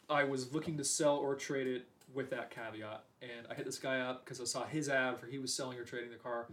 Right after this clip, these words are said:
And it took a little bit of convincing for him to consider it, but I was like, "Look, literally all it needs is, like,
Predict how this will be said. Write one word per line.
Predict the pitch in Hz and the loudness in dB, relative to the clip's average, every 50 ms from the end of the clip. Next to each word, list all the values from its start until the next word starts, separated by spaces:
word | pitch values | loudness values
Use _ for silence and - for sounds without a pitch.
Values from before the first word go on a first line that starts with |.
| - - - - - - _ - | -14 -18 -20 -20 -20 -8 _ 4
And | 151 151 151 160 | 6 6 6 6
it | 175 170 | 4 4
took | 233 233 | 2 0
a | 240 | 2
little | 233 233 233 | 2 2 4
bit | 226 233 | 4 2
of | 202 | 2
convincing | 185 180 170 165 175 170 - 185 175 | 2 0 2 2 4 2 2 0 2
for | 180 165 | 2 2
him | 165 165 156 | 2 2 0
to | - | -2
consider | - - 143 131 - - 220 214 196 165 | -4 -4 -4 -4 -2 2 4 6 6 6
it, | 143 135 135 - - - - _ | 6 6 4 0 -4 -14 -10 _
but | - 143 135 - | 0 2 2 4
I | 135 135 | 4 4
was | 135 139 135 135 | 4 4 4 2
like, | 131 127 131 135 | 2 0 0 0
"Look, | 135 123 127 - - - _ _ - | -2 -2 -2 -4 -12 -20 _ _ -4
literally | 131 147 156 160 151 151 147 147 143 | 2 4 6 6 6 6 4 2 2
all | - 135 135 139 139 139 | 4 6 8 8 8 6
it | 135 143 | 2 -2
needs | 139 139 139 139 135 135 131 127 - - | -2 -2 0 0 0 -2 -2 -4 -4 -2
is, | 135 135 131 131 127 120 117 | 0 2 2 2 0 0 -2
like, | 127 123 120 117 117 - | -2 -2 -2 -2 -4 -6